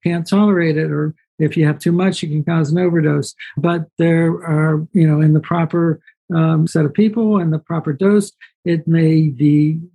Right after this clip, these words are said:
very therapeutically effective in terms of alleviating, you know, symptoms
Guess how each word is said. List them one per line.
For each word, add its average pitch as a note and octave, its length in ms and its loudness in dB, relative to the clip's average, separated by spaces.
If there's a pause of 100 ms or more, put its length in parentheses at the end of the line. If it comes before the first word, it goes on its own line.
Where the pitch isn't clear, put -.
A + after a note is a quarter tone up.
(200)
very D3 340 -2
therapeutically D3 680 -2
effective E3 440 -4
in D3 80 -2
terms D3 300 0
of D3 60 0
alleviating, D3+ 640 0 (540)
you D#3+ 120 2
know, C#3 140 -4
symptoms F3+ 340 -2